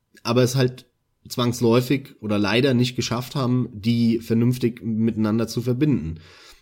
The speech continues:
Das war halt schade. Aber das hatte den Vorteil, dass es abwechslungsreicher war. Und ich finde, dass sie diese Lehre so ein bisschen gezogen haben und dann in den Folgespielen Bloodborne und Dark Souls drei, um das mal kurz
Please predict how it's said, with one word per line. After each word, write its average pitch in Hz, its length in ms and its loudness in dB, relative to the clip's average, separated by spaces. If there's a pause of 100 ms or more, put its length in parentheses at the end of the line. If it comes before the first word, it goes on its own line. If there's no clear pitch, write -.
Das 107 180 -4
war 107 120 2
halt 107 140 0
schade. 92 440 -2 (440)
Aber 120 220 0
das 131 180 2
hatte 127 220 0
den 110 160 2
Vorteil, 131 580 -2
dass 123 180 0
es 127 300 -4
abwechslungsreicher 104 1120 -4
war. 123 400 -2 (520)
Und 113 440 2
ich - 180 -6
finde, 131 560 4
dass 117 280 -2
sie 113 600 0
diese 117 260 2
Lehre 113 560 4
so 131 140 2
ein 117 120 2
bisschen 131 380 0
gezogen 139 600 0
haben 147 240 -2
und 107 280 -2
dann 117 340 -2
in 110 160 -2
den 107 120 0
Folgespielen 135 840 0
Bloodborne 127 480 -4
und 107 160 0
Dark 120 200 -4
Souls 101 380 -4
drei, 110 380 -2
um 110 80 2
das 110 160 0
mal 117 140 0
kurz - 520 -2